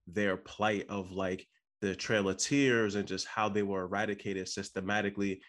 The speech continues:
in this country and sort of replaced by Europeans, uh, as one of the greatest travesties that has happened on this globe, but it's not really talked about, right?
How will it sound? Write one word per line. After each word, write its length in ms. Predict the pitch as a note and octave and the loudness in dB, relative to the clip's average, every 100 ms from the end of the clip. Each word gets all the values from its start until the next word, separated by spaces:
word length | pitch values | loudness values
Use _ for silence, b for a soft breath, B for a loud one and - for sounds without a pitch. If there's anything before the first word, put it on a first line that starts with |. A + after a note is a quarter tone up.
| B | B
in 100 | - | 0
this 160 | G#2 F#2+ | 0 0
country 420 | - G#2+ G2+ G2+ | 0 -2 0 0
and 80 | F#2+ | -2
sort 220 | - G2 | -2 -4
of 140 | F#2+ F#2 | -4 -6
replaced 420 | F2+ - G#2 - | -6 -2 -2 -2
by 140 | F#2+ | -2
Europeans, 840 | F#2 F#2+ F#2 - A2+ A#2 G2+ F2+ - B B B - | 0 0 0 -2 0 2 2 0 -6 B B B -8
uh, 280 | G2 F#2+ F2 - | -4 -4 -2 2
as 320 | G#2 G2+ F#2+ | 2 2 2
one 140 | A2+ | 2
of 80 | A2 | 4
the 80 | G2+ | 2
greatest 640 | F#2 A2 G#2+ G#2 - - _ _ | 2 2 2 2 -2 -8 _ _
travesties 720 | - A2+ A2 G#2+ - A2 G#2 G2 | -4 0 2 0 -4 -4 -4 -2
that 120 | G2 | -2
has 160 | F#2+ | -2
happened 320 | - G2 G2+ G2 | 0 -2 -2 -2
on 140 | F#2+ | -2
this 140 | F2+ | -4
globe, 480 | F2+ G#2+ A#2+ A2+ G2+ b b _ | -2 2 4 4 0 b b _
but 180 | G#2 G2 | -4 -2
it's 100 | G#2+ | 0
not 240 | A#2+ G#2 | 0 0
really 200 | G#2+ G2+ | -2 -6
talked 400 | G2+ - F#2+ F2+ | -8 -4 -4 -4
about, 300 | F2+ E2+ E2 | -8 -8 -6
right? 220 | E2+ F#2 | -2 -2